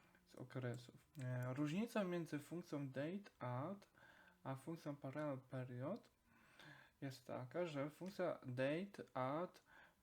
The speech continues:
e, jest w stanie odnieść się do konkretnej daty. Natomiast funkcja parallel period odnosi się do okresów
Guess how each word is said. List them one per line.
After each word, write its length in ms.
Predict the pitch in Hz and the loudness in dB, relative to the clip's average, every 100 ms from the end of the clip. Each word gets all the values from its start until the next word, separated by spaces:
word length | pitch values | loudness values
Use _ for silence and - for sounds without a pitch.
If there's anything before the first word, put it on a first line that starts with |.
| - | -6
e, 440 | 131 131 131 127 123 | -2 0 0 -2 2
jest 280 | 147 196 | 2 2
w 60 | - | -4
stanie 640 | - - 143 131 151 165 | -4 0 2 2 0 0
odnieść 420 | - 139 147 147 | 0 2 2 0
się 100 | - | -2
do 140 | 131 131 | -4 -4
konkretnej 720 | - 135 - 147 147 147 135 | -2 -4 -2 -4 -2 -2 -2
daty. 400 | 123 110 107 - - - _ _ _ - _ - - - - | 0 0 0 -10 -18 -18 _ _ _ -20 _ -20 -20 -16 -8
Natomiast 460 | 127 139 139 139 | -2 0 0 -2
funkcja 360 | - 156 156 143 | -4 -4 -2 -4
parallel 320 | 135 143 147 | 0 0 0
period 360 | - 131 185 190 | 0 -2 -2 -2
odnosi 500 | 147 143 147 151 151 | -4 0 0 0 -4
się 160 | - | -2
do 220 | 139 143 - | 0 0 0
okresów 800 | 143 - 135 127 120 - - | -2 -2 2 2 2 -8 -12